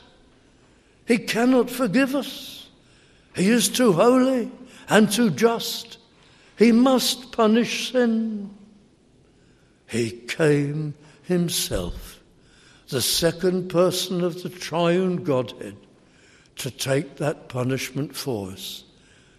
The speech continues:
That is astonishing. That is the most precious thing any human being can learn and hear of, that Christ, who is God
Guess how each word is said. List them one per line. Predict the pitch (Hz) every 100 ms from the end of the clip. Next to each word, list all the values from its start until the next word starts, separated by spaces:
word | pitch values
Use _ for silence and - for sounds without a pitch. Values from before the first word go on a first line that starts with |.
| -
That | 135 120 -
is | 123 113
astonishing. | - - - 165 135 139 - 123 107 - _ _ _ _ _ _ _ _ _ 139
That | 139 139 165
is | 147 -
the | 170
most | 151 151 147 - -
precious | 147 139 - 143 - -
thing | 139 123 135 - - - -
any | - 143 175
human | 180 180 160 170 165
being | 135 143 120 123
can | - 151 139
learn | 135 120 104 95 95 92 - _ _ _ -
and | 139 127
hear | 123 113 101
of, | 95 92 - - _ _ _ _ _ _ -
that | 117 -
Christ, | - 131 139 135 - -
who | - 165
is | 160 160
God | - 113 107 98